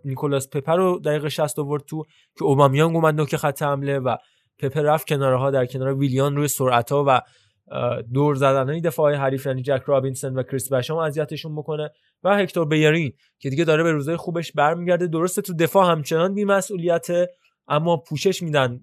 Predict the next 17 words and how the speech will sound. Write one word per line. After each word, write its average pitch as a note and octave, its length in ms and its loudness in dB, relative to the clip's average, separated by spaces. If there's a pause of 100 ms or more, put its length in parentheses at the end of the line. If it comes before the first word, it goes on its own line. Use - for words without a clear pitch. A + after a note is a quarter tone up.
مثلاً D3 380 -6
میگم F#3+ 220 0
محمد C#3+ 340 4
الننی C#3+ 320 2
که E3+ 120 2
همچنان D3+ 420 0
برای D3 180 4
من D3+ 140 4
نقطه C#3 300 0
سواله C#3 340 0
که - 80 -10
چقدر D#3+ 220 2
خوب E3+ 240 -4
شده A#2 380 -4 (420)
تو C#3+ 80 -8
بازی C#3 320 2
اخیر C#3+ 440 0